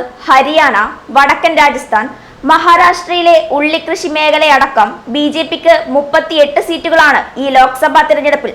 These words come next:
നഷ്ടമായത്. കർഷക രോഷം ഭയന്ന് പലയിടത്തും ബി ജെ പി നേതാക്കൾക്ക് പ്രചാരണം നടത്താൻ പോലും കഴിഞ്ഞില്ലെന്ന റിപ്പോർട്ടുകൾ വന്നിരുന്നു. ഫെബ്രുവരിയിൽ കർഷകർ ഡൽഹിയിലേക്ക്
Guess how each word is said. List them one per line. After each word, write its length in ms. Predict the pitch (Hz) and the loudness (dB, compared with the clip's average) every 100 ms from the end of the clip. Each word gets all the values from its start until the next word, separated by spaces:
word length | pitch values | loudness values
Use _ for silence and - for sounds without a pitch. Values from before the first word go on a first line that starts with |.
| 214 | -6
നഷ്ടമായത്. 580 | 226 - 262 196 185 254 269 - | -6 -2 -4 -2 -4 -4 -2 2
കർഷക 340 | 330 339 403 403 | 2 2 0 2
രോഷം 260 | 403 403 392 | 2 2 2
ഭയന്ന് 300 | 370 359 349 330 330 | 4 4 2 0 2
പലയിടത്തും 600 | 320 349 370 349 349 330 233 | 4 4 2 2 2 0 -2
ബി 100 | 294 277 | -2 -2
ജെ 80 | 339 | -2
പി 80 | 359 349 | -2 -2
നേതാക്കൾക്ക് 560 | 330 339 330 294 202 214 - | 2 2 4 2 0 -6 -2
പ്രചാരണം 500 | 311 294 330 339 370 359 | 0 2 4 2 2 2
നടത്താൻ 420 | 320 320 349 349 | 0 2 0 2
പോലും 240 | 349 349 349 | 2 2 4
കഴിഞ്ഞില്ലെന്ന 540 | 330 320 330 320 311 294 262 | 2 2 0 0 2 2 4
റിപ്പോർട്ടുകൾ 460 | 262 277 302 311 285 226 | 2 2 2 4 2 2
വന്നിരുന്നു. 360 | 214 220 220 269 - | -2 -4 -4 -8 2
ഫെബ്രുവരിയിൽ 580 | 349 339 403 403 403 392 392 | 2 2 2 2 0 -2 -6
കർഷകർ 420 | 320 - 359 349 320 | -6 -2 2 2 2
ഡൽഹിയിലേക്ക് 580 | 302 370 359 349 349 349 | 2 0 -2 -2 0 0